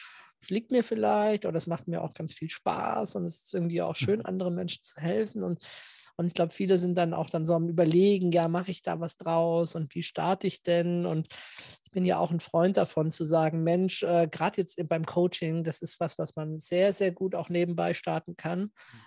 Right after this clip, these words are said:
Speaker 1: aus einem sicheren Job, sicherem Einkommen heraus, zu sagen, ich baue mir das eben langsam auf, aber
Speaker 2: Mhm.
Speaker 1: da muss man halt auch die Disziplin haben, so die Schritte für sich zu gehen und zu gucken, ne, eine Webseite und wer
Speaker 2: Mhm.
Speaker 1: sind meine Kunden und da halt loszulegen.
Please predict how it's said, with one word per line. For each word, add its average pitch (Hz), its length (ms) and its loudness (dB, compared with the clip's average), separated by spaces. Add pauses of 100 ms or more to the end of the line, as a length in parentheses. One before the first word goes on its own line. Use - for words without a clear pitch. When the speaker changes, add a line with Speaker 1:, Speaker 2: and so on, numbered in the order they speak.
Speaker 1:
aus 175 300 4
einem 180 200 0
sicheren 180 460 0
Job, 180 340 2
sicherem 175 400 -2
Einkommen 175 480 -2
heraus, 165 540 0
zu 160 100 -12
sagen, 160 180 -2
ich - 160 -10
baue 160 180 2
mir 180 120 2
das 170 160 -4
eben 165 180 -2
langsam 156 400 -2
auf, 156 460 -2
aber 247 360 0 (340)
Speaker 2:
Mhm. 123 240 -2
Speaker 1:
da 170 80 -2
muss 185 200 0
man 185 140 -2
halt 190 220 2
auch 185 100 2
die 190 160 -4
Disziplin 175 560 -2
haben, 170 140 -2
so 170 100 -4
die 165 120 -4
Schritte 175 360 -4
für - 180 -4
sich 165 220 -2
zu 165 160 -2
gehen 190 260 8
und 156 140 -2
zu - 140 -6
gucken, 160 340 -2
ne, 220 160 4
eine 180 160 4
Webseite 160 960 2
und 151 240 -4
wer 160 80 4
Speaker 2:
Mhm. 156 40 0
Speaker 1:
sind 160 120 -6
meine 160 180 -6
Kunden 165 540 -4
und 156 160 -6
da 156 100 -4
halt 156 160 -4
loszulegen. 147 560 -4